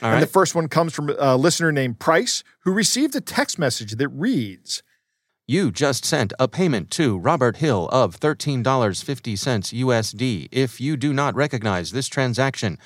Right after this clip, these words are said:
Speaker 1: please visit the support page."
Speaker 2: And then it has a bit ly link right after that.
Speaker 1: Okay.
Speaker 2: Uh, and I, uh, went to bit ly and put a plus after that and found out that that link just links to an I P address.
Speaker 1: Oh,
Speaker 2: Which is,
Speaker 1: interesting.
Speaker 2: which is interesting.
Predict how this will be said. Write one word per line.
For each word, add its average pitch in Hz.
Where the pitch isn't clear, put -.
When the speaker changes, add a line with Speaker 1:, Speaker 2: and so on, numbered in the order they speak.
Speaker 1:
please 165
visit 120
the 117
support 131
page." 85
Speaker 2:
And 123
then 139
it 120
has 120
a 120
bit 135
ly 127
link 110
right 113
after 113
that. 92
Speaker 1:
Okay. 101
Speaker 2:
Uh, 123
and 139
I, 151
uh, 123
went 139
to -
bit 156
ly 143
and 123
put 131
a 117
plus 156
after 127
that 113
and 117
found 131
out 123
that 110
that 135
link 131
just 127
links 127
to 131
an 120
I 120
P 131
address. 98
Speaker 1:
Oh, 127
Speaker 2:
Which 110
is, 110
Speaker 1:
interesting. -
Speaker 2:
which 113
is 117
interesting. 110